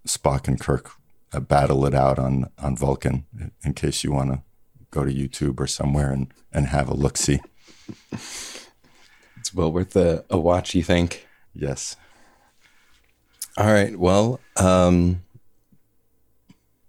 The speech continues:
Speaker 2: yeah, so the book we were discussing, The Molecule of More, uh, check it out.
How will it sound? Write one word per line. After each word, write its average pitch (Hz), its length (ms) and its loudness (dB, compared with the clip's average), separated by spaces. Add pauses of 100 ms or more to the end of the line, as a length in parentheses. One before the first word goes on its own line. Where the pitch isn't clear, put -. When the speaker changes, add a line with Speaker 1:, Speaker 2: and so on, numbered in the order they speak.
Speaker 2:
yeah, 98 320 4
so 92 380 6
the 85 100 2
book 90 220 2
we 95 100 2
were 90 120 4
discussing, 85 880 2
The 80 80 0
Molecule 82 680 2
of 78 120 -2
More, 85 580 2 (580)
uh, 73 280 2
check - 260 -2
it 80 80 4
out. 80 300 2